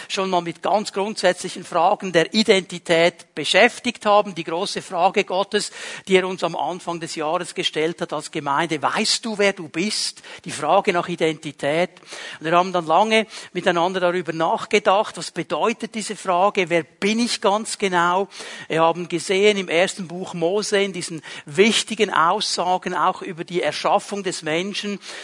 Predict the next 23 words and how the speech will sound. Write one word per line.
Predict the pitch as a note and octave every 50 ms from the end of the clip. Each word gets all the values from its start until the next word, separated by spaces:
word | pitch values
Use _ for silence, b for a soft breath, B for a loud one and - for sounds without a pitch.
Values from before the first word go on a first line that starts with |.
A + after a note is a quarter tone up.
| B B B
dass | F3 E3+ -
der | - E3
Herr | C3+ E3 F#3 G3+ G3+
uns | G3 G3 - - -
da | F3+ D#3+ E3 F#3+ F3+ E3 E3
eigentlich | E3+ E3+ - F3 - D#3+ - - -
vier | - - - G#3 G#3+ A3 A3+ A3+
ganz | - - - D#3 G3 A#3 G#3+ - -
wichtige | E3+ F#3 G#3+ G#3 - - - G#3 - G3+
Punkte | - - - G3 G3 A3+ - - - - F#3+
gibt, | - G3 G3+ G#3+ -
sowie | - - D#3 F#3 E4+ - _ -
Ecksteine, | G3 G#3 G#3+ - - - - - - - - - F#3 F#3 G3 G3+ G#3+ G#3+ A3 A3 A#3 A3 B B B B B B
um | B E3 F3+
unsere | F#3+ G3 D3+ F3 E3+
Identität | E3+ E3+ E3+ E3 E3 E3+ - E3 D3+ - - D3+ D#3 F#3+ - -
festzumachen. | - - D#3+ F#3 F#3+ - - - - - G#3 F#3+ F3+ F3+ F#3 - - F#3+ F#3 F3+ _ _ _ _ _ _ _ _ - -
Dass | - -
wir | F3 D#3+
von | - F3 E3+
ihm | E3+ F3 E3+
geschaffen | - C#3 - - D#3+ G3 F#3+ - - A#3
sind, | F#3+ F3 G3+ G3+ G#3 A3 - -